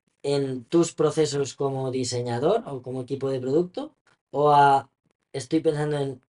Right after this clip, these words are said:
desarrollar una funcionalidad con I A para mi producto? ¿O las dos? Tú.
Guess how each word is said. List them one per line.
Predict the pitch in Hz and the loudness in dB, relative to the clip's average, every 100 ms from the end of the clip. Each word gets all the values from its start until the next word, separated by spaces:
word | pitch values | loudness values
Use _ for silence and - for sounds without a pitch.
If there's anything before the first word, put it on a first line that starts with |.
| _ _ _ - | _ _ _ -8
desarrollar | 135 143 143 135 139 151 | -4 0 0 0 0 0
una | 156 151 | -2 -4
funcionalidad | 151 143 135 131 135 131 | -6 -6 -6 -4 -4 -4
con | 131 131 | -6 -6
I | 131 | -6
A | 123 | -6
para | 120 123 | -4 -4
mi | 123 | -4
producto? | 117 117 104 - 90 - - | -6 -6 -8 -10 -18 -20 -8
¿O | 113 | -4
las | 113 113 | -4 -4
dos? | 120 - - _ | -8 -10 -18 _
Tú. | 113 | -14